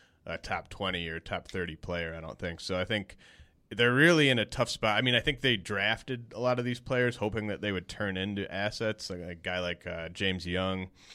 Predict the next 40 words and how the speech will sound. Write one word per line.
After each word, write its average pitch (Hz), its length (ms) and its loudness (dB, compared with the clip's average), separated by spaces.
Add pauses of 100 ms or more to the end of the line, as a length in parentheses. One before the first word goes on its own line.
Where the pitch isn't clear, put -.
(320)
That 95 160 2
could 95 100 -6
maybe 90 200 -2
still 95 280 -2
happen. 92 640 0
Uh, 82 160 -10
Marcus 92 340 -4
Smart, 92 340 -2
if - 80 -6
he 95 80 -4
has 85 120 -4
a 82 40 -18
big 87 260 -4
year, 90 260 -2
then 87 220 -6 (180)
his 92 140 -6
stock 90 300 -2
could, 90 300 -8 (340)
could 147 180 2
go 107 220 8
up. 107 220 6
But 98 140 2
I, 95 80 2
I 87 120 0
really 120 360 4
think 107 280 -2
that 95 160 -8
they're 98 140 2
kind 107 360 0
of 95 320 -2 (400)
left 95 400 -2
sort 92 220 -2
of 85 100 -4
in 92 100 -4
the 80 80 -8
middle, 82 640 -2
uh, 85 180 -8
which 87 180 -4
is 90 120 -6
not 98 240 2